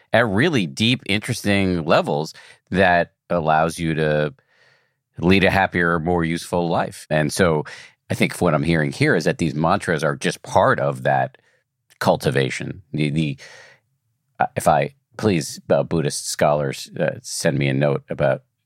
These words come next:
whether I've screwed this up, but one of the initial terms for meditation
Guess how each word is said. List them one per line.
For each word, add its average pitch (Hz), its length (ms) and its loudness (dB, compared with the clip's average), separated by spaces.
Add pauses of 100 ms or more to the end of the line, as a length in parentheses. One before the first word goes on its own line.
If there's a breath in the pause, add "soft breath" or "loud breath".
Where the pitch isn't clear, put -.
whether 71 280 2
I've 69 100 0
screwed 76 240 -4
this - 140 -4
up, 95 180 2
but - 160 0 (1080 loud breath)
one 98 420 4
of 78 300 0
the 85 160 0
initial 82 360 -2
terms 90 440 0
for - 140 -4
meditation 76 920 -2